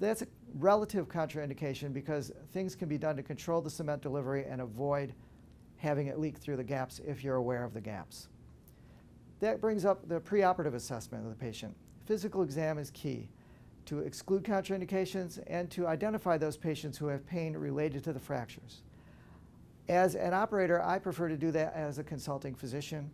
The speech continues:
I will see the patients preoperatively in the clinic and do a complete, thorough examination to determine if the pain is related to the fracture.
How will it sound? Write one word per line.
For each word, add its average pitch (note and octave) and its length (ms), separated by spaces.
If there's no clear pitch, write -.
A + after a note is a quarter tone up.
I D3 120
will D3+ 80
see E3 180
the D3 80
patients D3+ 360
preoperatively D#3 640
in D#3+ 60
the E3 80
clinic D3 380
and C#3 100
do D3 120
a C3+ 60
complete, D3 480
thorough G3 260
examination C#3+ 600
to C#3 80
determine E3+ 480
if F3+ 180
the F#3 60
pain F3+ 220
is E3+ 140
related F3 380
to G3+ 60
the F#3+ 60
fracture. C#3 520